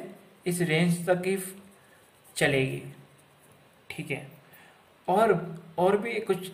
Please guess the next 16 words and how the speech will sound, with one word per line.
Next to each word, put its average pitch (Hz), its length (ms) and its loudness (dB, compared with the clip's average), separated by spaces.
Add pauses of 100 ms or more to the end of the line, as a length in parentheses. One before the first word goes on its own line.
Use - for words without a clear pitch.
(200)
इस 175 100 -4
इंटरेस्टिंग 185 480 -2
पता 175 140 2
चल 170 100 4
रहा 156 140 2
है 180 60 4
क्योंकि 185 220 0
अपने 208 220 0
को 220 80 2
एब्सोल्यूट 185 440 4
करना 165 240 4
है 151 120 2
ना, 196 140 -2 (1000)
तो - 140 -6
यहाँ 170 340 2
पर 185 300 4